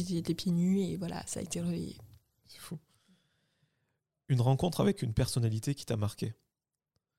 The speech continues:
Speaker 2: Genre quelqu'un que tu connaissais, euh, d'avant, à travers ton, ton écran de télévision, et que t'as rencontré et qui, euh, était une, une révélation, quoi, qui t'a pas déçu.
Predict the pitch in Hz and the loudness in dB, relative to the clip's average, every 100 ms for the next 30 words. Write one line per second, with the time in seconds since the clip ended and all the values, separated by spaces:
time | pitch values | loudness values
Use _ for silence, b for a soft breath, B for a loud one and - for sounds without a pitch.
0 | _ _ _ _ 107 - 113 120 120 - | _ _ _ _ -4 -2 0 2 0 -2
1 | - 117 107 107 - 120 117 101 98 156 | -4 -2 0 0 2 2 4 2 -2 -6
2 | _ _ _ _ _ _ 147 107 110 104 | _ _ _ _ _ _ -18 0 2 2
3 | 120 165 - _ - - - 110 - - | 0 -4 -12 _ -10 -4 0 0 -2 -10
4 | 170 151 110 - 107 110 107 117 110 120 | -10 -10 -12 -10 -4 -4 -2 -4 -2 2
5 | 113 113 110 131 156 _ _ _ _ _ | 2 2 0 -4 -6 _ _ _ _ _
6 | _ - - - 110 110 110 101 131 143 | _ -14 -6 -2 0 0 -4 -2 0 0
7 | 156 - 165 120 123 - 127 - 120 113 | -2 -8 -20 -20 -18 -12 -10 -4 -2 0
8 | 123 123 147 _ _ _ _ _ _ 117 | -2 -4 -8 _ _ _ _ _ _ 2
9 | 113 113 127 139 127 107 - 123 117 120 | 4 6 6 4 0 -2 -4 0 0 0
10 | 120 | -6